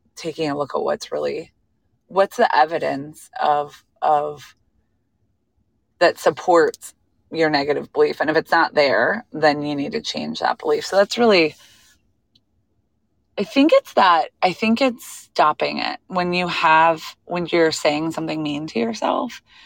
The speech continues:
when you have a negative feeling, it's saying, "Wait, you said that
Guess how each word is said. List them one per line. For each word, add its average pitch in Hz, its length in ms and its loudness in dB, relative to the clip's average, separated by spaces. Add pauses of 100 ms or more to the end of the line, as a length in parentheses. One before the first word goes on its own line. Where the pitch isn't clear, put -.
(440)
when 170 280 2
you 156 320 4
have 156 360 2
a 156 60 2
negative 151 400 0
feeling, 151 420 2
it's - 260 -4
saying, 80 580 -2
"Wait, 95 540 -8 (1040)
you 165 200 2
said 185 320 2
that 143 360 6